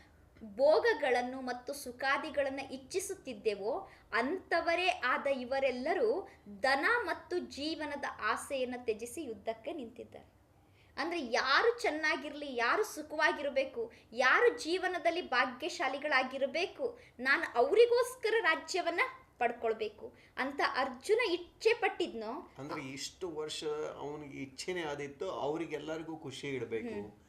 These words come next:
Speaker 2: ಅವ್ರಿಗೆಲ್ಲರಿಗೂ ಚೆನ್ನಾಗಿಡ್ಬೇಕು. ಈಗ ಯಾವಾಗ ಅವರೇ ನನಗೆ ಈ ಯುದ್ಧದಲ್ಲಿ ಬರ್ತಾ ಇದ್ದಾರೆ
Speaker 1: ಹ್ಮ್.
Speaker 2: ಅಂದ್ರೆ, ಅವನಿಗೆ ಒಂದ್ ಸ್ವಲ್ಪ
Speaker 1: ಅಂದ್ರೆ,
Speaker 2: ಮುಜುಗರ.
Speaker 1: ಯಾರಿಗೋಸ್ಕರ ಅವ್ನು ಯುದ್ಧ ಮಾಡ್ಲಿಕ್ಕೆ ರೆಡಿ ಆಗಿದ್ನೋ,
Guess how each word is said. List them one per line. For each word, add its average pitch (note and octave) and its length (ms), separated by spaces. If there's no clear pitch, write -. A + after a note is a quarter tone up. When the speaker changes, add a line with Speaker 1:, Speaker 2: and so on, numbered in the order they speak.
Speaker 2:
ಅವ್ರಿಗೆಲ್ಲರಿಗೂ D3+ 840
ಚೆನ್ನಾಗಿಡ್ಬೇಕು. A#2 1120
ಈಗ E3+ 200
ಯಾವಾಗ E3 760
ಅವರೇ G3 640
ನನಗೆ F#3+ 580
ಈ F3 200
ಯುದ್ಧದಲ್ಲಿ E3+ 580
ಬರ್ತಾ C#3+ 360
ಇದ್ದಾರೆ C3+ 300
Speaker 1:
ಹ್ಮ್. B2+ 80
Speaker 2:
ಅಂದ್ರೆ, D#3 440
ಅವನಿಗೆ D#3 360
ಒಂದ್ C#3+ 220
ಸ್ವಲ್ಪ C3 300
Speaker 1:
ಅಂದ್ರೆ, C#4+ 920
Speaker 2:
ಮುಜುಗರ. G#4+ 280
Speaker 1:
ಯಾರಿಗೋಸ್ಕರ A4 920
ಅವ್ನು A4 300
ಯುದ್ಧ A4+ 260
ಮಾಡ್ಲಿಕ್ಕೆ F4 420
ರೆಡಿ C#4 160
ಆಗಿದ್ನೋ, A3+ 600